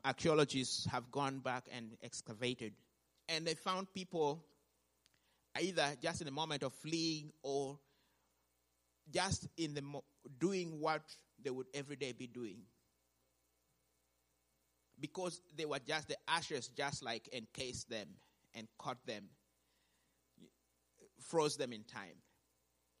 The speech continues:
And one remain that was found was of a woman. And she was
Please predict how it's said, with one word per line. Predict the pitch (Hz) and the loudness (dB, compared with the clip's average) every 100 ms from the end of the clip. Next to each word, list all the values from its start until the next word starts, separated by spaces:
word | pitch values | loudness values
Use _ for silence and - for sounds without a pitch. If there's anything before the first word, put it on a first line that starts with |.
| _ _ _ _ - - _ 180 | _ _ _ _ -20 -20 _ 4
And | 175 170 160 | 4 4 4
one | 196 208 233 226 - - - _ _ _ _ _ _ _ _ _ _ _ - - _ | 6 6 6 2 -4 -20 -20 _ _ _ _ _ _ _ _ _ _ _ -20 -20 _
remain | 139 175 180 196 185 160 | 8 8 10 8 6 4
that | 156 156 | 2 6
was | 135 - | 4 4
found | 151 143 139 | 2 2 4
was | 123 - | 4 4
of | 117 - | 0 2
a | 117 | 4
woman. | 123 117 98 - - - - - - - _ _ _ _ _ _ _ _ - - _ _ - | 6 6 2 -8 -18 -20 -20 -20 -20 -20 _ _ _ _ _ _ _ _ -20 -20 _ _ 2
And | 143 139 - | 4 4 4
she | - 190 | 6 8
was | 214 185 135 127 - - | 10 12 12 10 6 4